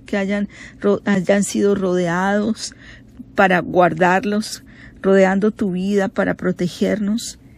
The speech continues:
Sí, yo creo que en mi historia podría contar numerosas personas que un día sirvieron de bendición para mí. Ahora era tiempo de retribuir,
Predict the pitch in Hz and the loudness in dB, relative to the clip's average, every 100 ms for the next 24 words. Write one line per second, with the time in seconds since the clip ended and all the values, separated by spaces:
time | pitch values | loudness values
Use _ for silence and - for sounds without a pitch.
0 | - - - - 190 185 - 247 - 254 | -20 -20 -10 -6 -2 -2 0 -2 0 0
1 | 208 196 - 190 170 180 - 180 175 170 | 0 -2 -4 -4 -2 -4 -4 -4 -2 -4
2 | - 185 180 175 185 185 175 165 170 165 | -4 -6 -4 -4 -2 -2 -2 -4 -6 -6
3 | 190 170 170 160 180 - - - - - | -6 -6 -6 -4 -6 -8 -14 -20 -20 -2
4 | 208 196 196 190 175 - - - - - | 0 2 0 -2 -4 -8 -20 -20 -14 -2
5 | 190 165 185 185 185 175 170 165 160 160 | -2 0 0 2 0 0 -2 -2 -4 -4
6 | - 151 - 165 160 156 165 - - - | -4 -4 -2 -2 -2 -4 -6 -10 -20 -20
7 | - - - 220 262 269 269 247 240 240 | -20 -18 -2 2 4 4 2 0 2 0
8 | 226 202 - 165 170 180 170 | 0 -4 -6 -4 -4 -4 -6